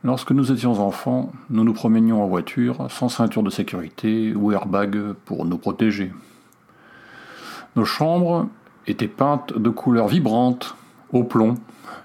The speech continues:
et nos maisons isolées, mais pas vraiment. Il n'y avait pas de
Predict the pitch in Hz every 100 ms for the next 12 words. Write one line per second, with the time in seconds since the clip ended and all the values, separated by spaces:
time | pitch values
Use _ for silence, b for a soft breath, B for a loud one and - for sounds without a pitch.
0 | B _ _ - 120 107 98 95 98 127
1 | 127 B B B 147 127 - 160 135 127
2 | 127 135 135 131 127 123 127 127 123 135
3 | 131 135 101 92 B B B B B B
4 | B _ _ _ 107 117 113 120 131 123
5 | 95 104 101 98 98